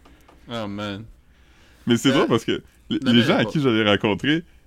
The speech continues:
Speaker 2: ils ont tous eu un, un degré d'appréciation différent. Toi, t'es de loin la personne qui a trouvé ça le plus drôle. Puis ça, c'était à prévoir, là. Je pense qu'on,
Speaker 1: Ouais.
Speaker 2: la vie, on trouve les mêmes affaires drôles, mais il y a des gens qui étaient juste comme, « Ah,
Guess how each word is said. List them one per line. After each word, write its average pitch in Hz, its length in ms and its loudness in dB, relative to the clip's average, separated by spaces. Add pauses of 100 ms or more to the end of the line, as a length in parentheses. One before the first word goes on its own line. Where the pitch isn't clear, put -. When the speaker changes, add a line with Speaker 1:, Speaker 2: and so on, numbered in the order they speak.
(220)
Speaker 2:
ils - 80 0
ont 107 80 2
tous 175 220 2
eu 185 80 2
un, 117 300 4
un 113 140 0
degré 110 340 4
d'appréciation 107 800 0
différent. 110 500 -2
Toi, 151 160 -2
t'es 139 140 0
de 113 100 2
loin 117 220 2
la 117 120 4
personne 113 360 0
qui 127 80 -2
a 107 40 0
trouvé 107 200 -4
ça 127 100 0
le 120 80 2
plus 107 320 -2
drôle. 123 320 0 (300)
Puis - 80 -18
ça, 110 80 -4
c'était - 140 -6
à 98 100 0
prévoir, 104 520 -2
là. 196 120 -4
Je 165 80 -8
pense 110 160 -8
qu'on, 98 240 -2
Speaker 1:
Ouais. 127 340 -8
Speaker 2:
la 113 100 0
vie, 120 120 4
on 104 80 4
trouve 120 240 -2
les 104 100 4
mêmes 101 260 2
affaires 101 300 2
drôles, 120 200 -2
mais 131 80 -2
il 104 60 2
y - 20 2
a 104 40 0
des 107 100 0
gens 175 160 2
qui 156 80 -2
étaient 117 160 0
juste 110 160 -2
comme, « 107 200 2 (760)
Ah, 143 200 0